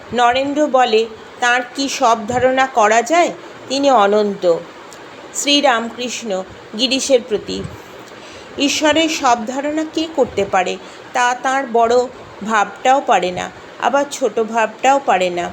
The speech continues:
আর সব ধারণা করা কি দরকার? তাঁকে প্র-, প্রত্যক্ষ করতে পারলেই হলো। তাঁর অবতারকে দেখলেই তাঁকে দেখা হলো।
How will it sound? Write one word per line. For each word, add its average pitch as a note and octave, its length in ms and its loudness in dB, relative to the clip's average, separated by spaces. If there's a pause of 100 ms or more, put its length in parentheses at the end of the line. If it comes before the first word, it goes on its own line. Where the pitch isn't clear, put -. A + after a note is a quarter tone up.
(500)
আর C4 180 0
সব B3 420 0
ধারণা C#4 520 -4
করা C4+ 320 4
কি D#4+ 160 -4
দরকার? F#3 500 2 (420)
তাঁকে B3 260 -2
প্র-, C4+ 200 0 (160)
প্রত্যক্ষ C#4 520 2 (120)
করতে A#3+ 300 0
পারলেই B3+ 460 0
হলো। F3+ 400 -2 (380)
তাঁর C4 240 0
অবতারকে C4 800 2 (340)
দেখলেই B3 500 2 (280)
তাঁকে B3 280 0
দেখা G#3+ 400 -2
হলো। F3+ 360 -4